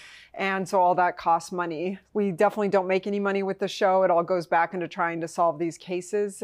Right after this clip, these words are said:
And so if you can subscribe, it helps us greatly. So we'd really appreciate it. And if you do, you can do that right on the website. And you do get a bunch of special perks if you do subscribe, which are listed there on the website. You can check that out.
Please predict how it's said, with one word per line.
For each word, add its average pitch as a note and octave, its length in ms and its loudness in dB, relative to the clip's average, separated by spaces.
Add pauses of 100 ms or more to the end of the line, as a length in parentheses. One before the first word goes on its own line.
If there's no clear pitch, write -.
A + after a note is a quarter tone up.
And F3 260 -4
so F3 200 -2
if E3+ 160 -6
you F#3 40 -6
can F#3+ 240 -8
subscribe, F3 580 0
it E3+ 200 -6
helps F#3 300 -6
us F3 120 -4
greatly. F3 460 -2
So F3 160 -6
we'd D#3+ 180 -6
really E3 220 -4
appreciate F3+ 540 -4
it. C#4+ 180 -4 (480)
And F#3+ 300 -2
if F#3 100 -2
you G3+ 80 -2
do, E3+ 80 -4
you G3 140 -2
can G3 100 -8
do F#3+ 80 0
that F3+ 160 4
right E3 160 4
on E3+ 100 0
the F3+ 80 -2
website. D#3 800 0
And A3 180 0
you A3 80 -2
do A3+ 140 -2
get A3+ 140 2
a A3+ 40 2
bunch A3 220 -4
of G#3+ 60 -8
special A3 340 0
perks - 500 -4
if G3 180 -6
you G#3 60 -4
do G3+ 160 -6
subscribe, A3 580 0
which A3+ 160 -2
are A3 100 2
listed A3 340 -2
there G#3+ 160 4
on G#3 100 0
the G#3 80 -4
website. G#3 400 0
You G3+ 100 -8
can G3+ 120 -8
check A3 260 -6
that F#3+ 180 2
out. A3 440 0